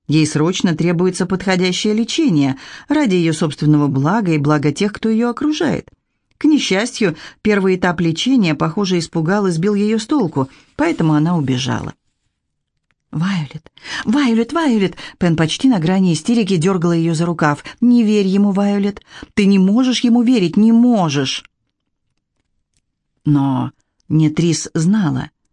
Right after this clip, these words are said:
что Вайолет может и поверить. С одной стороны, мистер Грейс — уважаемый взрослый человек, осенённый авторитетом великого Перса Крэсчента,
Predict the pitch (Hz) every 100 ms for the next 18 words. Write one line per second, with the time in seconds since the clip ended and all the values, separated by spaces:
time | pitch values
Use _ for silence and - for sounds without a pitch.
0 | _ _ - - 160 143 147 147 170 175
1 | 156 143 151 175 196 202 220 135 - _
2 | _ _ _ _ - - - - 285 311
3 | 339 208 180 170 170 180 180 165 151 170
4 | 156 - 170 165 156 202 220 156 127 143
5 | 131 147 135 143 135 139 185 - - -
6 | 185 196 190 185 185 180 185 180 180 180
7 | 180 175 185 170 180 170 180 170 175 185
8 | 180 - 180 175 180